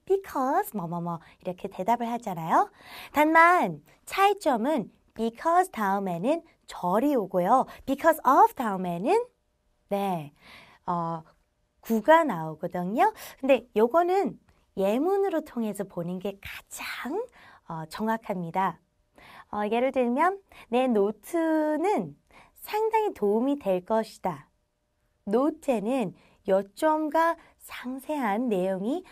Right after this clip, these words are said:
모두 들어가 있기 때문이다. Your notes will be a good help because it will have the main points and details. 네, because 다음에 바로 이유가 나오죠.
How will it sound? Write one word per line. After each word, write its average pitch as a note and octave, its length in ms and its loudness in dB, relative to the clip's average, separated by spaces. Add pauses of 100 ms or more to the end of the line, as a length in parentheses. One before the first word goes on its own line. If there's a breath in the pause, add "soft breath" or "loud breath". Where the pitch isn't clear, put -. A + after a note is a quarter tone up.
(160 loud breath)
모두 F#4 540 2 (180)
들어가 A3+ 360 -6
있기 G3 260 -10
때문이다. D4+ 680 -4 (960 soft breath)
Your D#4 260 2
notes C4+ 920 0 (280 soft breath)
will A#3 200 4
be A#3 160 2
a G3+ 140 2
good C4 240 2
help A3+ 360 -2 (360)
because C#4 560 2 (360 soft breath)
it F4 200 0
will E4+ 240 2
have A#3 220 -4
the F#3+ 140 -6
main C#4 560 -6
points A#3+ 520 -4 (420)
and A#3+ 300 -2
details. G3+ 800 -6 (360)
네, - 180 -20
because D4 480 0
다음에 F#3+ 460 -4 (260 soft breath)
바로 - 220 -12
이유가 A#3+ 380 -2
나오죠. F3+ 560 0